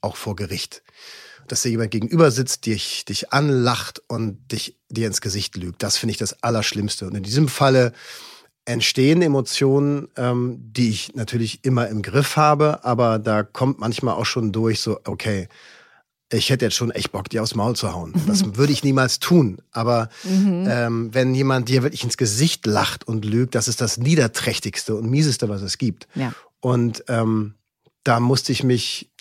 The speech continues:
Speaker 1: ich musste mich bisher nicht beherrschen, aber natürlich denkt man darüber nach, okay, hoffentlich, äh, fällt der auch mal richtig auf die Schnauze und hoffentlich geht's ihm irgendwann genauso. Das
Speaker 2: Mhm.
Speaker 1: werd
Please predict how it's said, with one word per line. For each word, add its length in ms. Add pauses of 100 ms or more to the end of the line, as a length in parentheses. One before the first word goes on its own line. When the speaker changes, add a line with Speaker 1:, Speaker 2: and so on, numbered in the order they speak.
Speaker 1:
ich 140
musste 260
mich 120
bisher 220
nicht 140
beherrschen, 440
aber 200
natürlich 560 (760)
denkt 220
man 120
darüber 200
nach, 300
okay, 360
hoffentlich, 640
äh, 240
fällt 360
der 140
auch 80
mal 140
richtig 320
auf 60
die 100
Schnauze 440
und 80
hoffentlich 200
geht's 200
ihm 60
irgendwann 260
genauso. 380
Das 180
Speaker 2:
Mhm. 60
Speaker 1:
werd 140